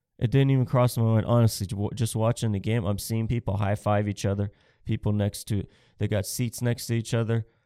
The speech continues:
They're cheering. They're throwing. They're drinking. The guy's sweating. Gut out.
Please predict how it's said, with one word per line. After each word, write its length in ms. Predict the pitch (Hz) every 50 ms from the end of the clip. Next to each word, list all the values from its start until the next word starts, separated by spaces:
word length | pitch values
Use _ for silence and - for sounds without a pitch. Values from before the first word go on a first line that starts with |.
| _ _ _ _ _ _ _ _ _ _ _
They're 140 | - 107 101
cheering. 640 | 95 - - 139 135 135 135 135 135 131 127 123 - _ _ _ _ _ _ _ _ _ _ _ _ _ -
They're 120 | - 107 101
throwing. 460 | - - 120 135 143 147 147 143 143
They're 140 | 127 110 101
drinking. 680 | 98 98 - - 123 131 139 143 - 139 135 139 131 - _ _ _ _ -
The 60 | 139
guy's 220 | 123 104 117 113
sweating. 600 | - - - - 123 127 135 131 - 143 131 123 - _
Gut 260 | - 135 135 113 127 131
out. 340 | 127 127 131 131 - -